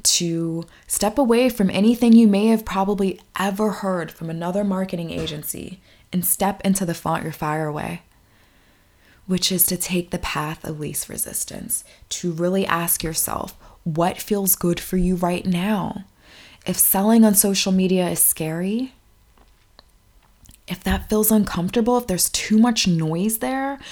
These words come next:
if you're afraid of being judged for selling or tone deaf there, and you know that what you are putting out is being done in a way that is from love and compassion and supporting others,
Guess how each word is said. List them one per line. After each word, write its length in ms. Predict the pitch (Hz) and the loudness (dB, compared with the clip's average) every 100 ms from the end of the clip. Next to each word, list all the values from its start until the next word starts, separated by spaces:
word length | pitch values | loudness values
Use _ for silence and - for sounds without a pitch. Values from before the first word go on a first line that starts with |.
| - - | -18 -10
if 160 | 196 190 | -10 -4
you're 100 | 202 | -4
afraid 400 | 196 - 180 208 | -4 -4 0 2
of 140 | 240 | 2
being 380 | 196 202 170 156 - | 2 2 2 0 -2
judged 540 | - 151 160 175 - | -2 0 -2 -2 -2
for 120 | - | 0
selling 540 | 214 - 220 233 240 240 | 0 2 2 2 0 -2
or 140 | 160 | -6
tone 540 | 160 - - 180 185 220 | -6 -10 -4 0 4 6
deaf 340 | 240 262 262 | 6 2 0
there, 400 | 262 277 285 294 - _ _ _ _ _ _ _ _ _ _ _ _ _ _ - | -4 -2 -2 -6 -10 _ _ _ _ _ _ _ _ _ _ _ _ _ _ 2
and 200 | 196 190 | 6 8
you 240 | 196 262 | 10 8
know 240 | 277 294 | 8 4
that 160 | 285 269 | 4 4
what 200 | 220 226 | 2 2
you 160 | 214 220 | 4 4
are 80 | 226 | 2
putting 320 | 226 208 185 | 0 0 0
out 560 | 165 180 240 - - - _ _ _ _ _ | -2 -4 -4 -10 -16 -16 _ _ _ _ _
is 140 | - 185 | -6 -6
being 360 | 175 190 180 | -2 0 0
done 240 | 175 170 180 | 0 0 0
in 100 | 208 | 2
a 80 | 190 | 2
way 520 | 165 156 165 190 220 | 0 -2 -4 -6 -6
that 240 | 175 165 160 | -4 -2 -2
is 260 | 165 - - | 0 -2 -4
from 340 | - 175 165 156 | -8 -4 -4 -4
love 400 | 170 156 175 240 | 0 0 2 2
and 120 | 220 | 0
compassion 840 | 180 156 - - - 180 208 240 233 | 0 -4 -6 -6 -4 -2 0 0 0
and 140 | 170 | -4
supporting 540 | - 156 - 151 156 190 | -4 -8 -6 -4 -2 -2
others, 680 | 160 156 180 262 - - | -2 -4 -4 -4 -6 -10